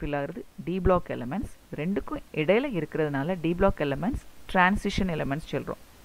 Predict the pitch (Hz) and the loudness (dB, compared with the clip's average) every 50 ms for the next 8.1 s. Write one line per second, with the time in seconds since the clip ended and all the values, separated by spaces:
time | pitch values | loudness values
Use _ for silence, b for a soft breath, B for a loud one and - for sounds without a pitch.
0 | B B B B B B B - - 156 175 175 170 160 156 160 156 - - 139 | B B B B B B B -4 6 6 8 8 8 6 4 4 4 4 2 2
1 | 135 135 131 131 139 147 160 196 320 427 - B B B B B B B B B | 4 4 2 2 0 2 2 2 2 0 -4 B B B B B B B B B
2 | B B B B - - - - 220 247 220 214 - 208 190 190 196 - 208 202 | B B B B 0 2 4 4 6 6 4 6 8 8 8 8 6 0 -4 -2
3 | 208 202 190 185 180 185 190 185 - - 180 - - - - - - - - - | 0 2 2 4 4 2 2 0 0 -4 -6 -6 -6 -18 -20 -20 -20 -2 2 4
4 | 202 233 254 262 208 175 - 156 151 139 143 139 139 156 202 247 254 - - - | 6 6 8 6 6 4 2 0 0 2 2 2 4 4 2 2 2 -2 -6 -14
5 | - - - - - - - - - - - - - 165 175 - - 220 220 214 | -18 -20 -20 -20 -20 -20 -20 -20 -20 -14 0 6 8 8 10 10 10 8 8 2
6 | - 160 143 139 139 135 147 - - 202 202 - _ _ _ - 196 214 214 226 | -2 -8 -8 -8 -10 -12 -10 -6 -6 -6 -6 -8 _ _ _ -6 -4 -2 -2 -2
7 | 240 233 233 196 175 175 175 - 165 - 175 156 147 143 139 139 170 214 254 294 | -2 -2 -2 -2 -2 -2 -4 -6 -6 -6 -6 -6 -6 -8 -6 -4 -4 -4 -6 -6
8 | - | -10